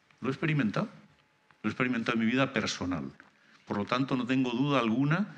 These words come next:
de que los aparentes males terroríficos tienen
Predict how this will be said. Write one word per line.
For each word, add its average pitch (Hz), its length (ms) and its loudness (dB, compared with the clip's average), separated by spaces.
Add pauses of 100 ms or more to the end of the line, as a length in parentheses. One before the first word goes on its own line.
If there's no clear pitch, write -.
(420)
de 104 180 -2
que 107 120 -4
los 104 300 -2
aparentes 127 640 -2
males 113 680 2
terroríficos 120 1080 0 (600)
tienen 196 460 2